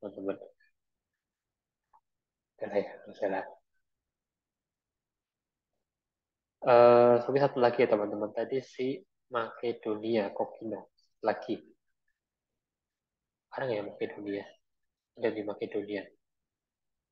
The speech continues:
Makedonian. Apa tadi? Kokino ya? Duh. Apa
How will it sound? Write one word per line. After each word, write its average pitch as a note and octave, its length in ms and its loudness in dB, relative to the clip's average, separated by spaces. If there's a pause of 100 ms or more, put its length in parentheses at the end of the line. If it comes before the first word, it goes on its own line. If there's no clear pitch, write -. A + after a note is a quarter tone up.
(1500)
Makedonian. A2 1160 -2 (120)
Apa A2+ 200 -6
tadi? G#2+ 160 -2 (140)
Kokino B2+ 340 -4 (140)
ya? - 80 -20 (2000)
Duh. - 380 -12 (1800)
Apa - 160 2